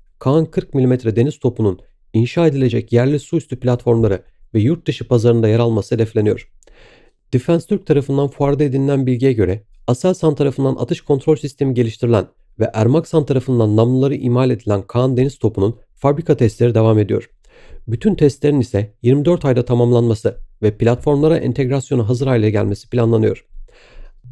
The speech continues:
Dardo'ya kıyasla düşük radar kesit alanına sahip bir kupolası olan Kaan'ın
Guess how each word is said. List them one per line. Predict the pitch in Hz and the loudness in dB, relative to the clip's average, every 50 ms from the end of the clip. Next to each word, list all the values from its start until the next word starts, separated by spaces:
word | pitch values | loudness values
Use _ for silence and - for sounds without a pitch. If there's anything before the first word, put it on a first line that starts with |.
| - - - | -12 -4 0
Dardo'ya | 139 170 180 - 196 180 175 | 2 2 4 4 4 4 4
kıyasla | - - 139 139 135 - - 95 107 - - _ _ - | 2 0 0 0 0 -2 -2 -2 -2 -4 -8 _ _ -6
düşük | 120 123 - 190 - - | -6 -6 -6 -4 0 0
radar | 147 139 156 160 160 - | 2 2 2 0 0 -2
kesit | 156 139 - - | -6 -6 -4 -2
alanına | 147 139 135 135 135 143 | -2 0 2 2 0 0
sahip | 135 - 139 135 131 135 135 - | -2 -2 -2 -2 -2 -2 -2 -2
bir | 131 123 | -2 -2
kupolası | - - - - 147 143 139 - - 123 | -2 -6 -2 0 2 2 2 2 2 2
olan | 117 110 104 104 | 2 2 2 0
Kaan'ın | - 120 117 110 98 95 113 | 0 2 2 2 2 0 -2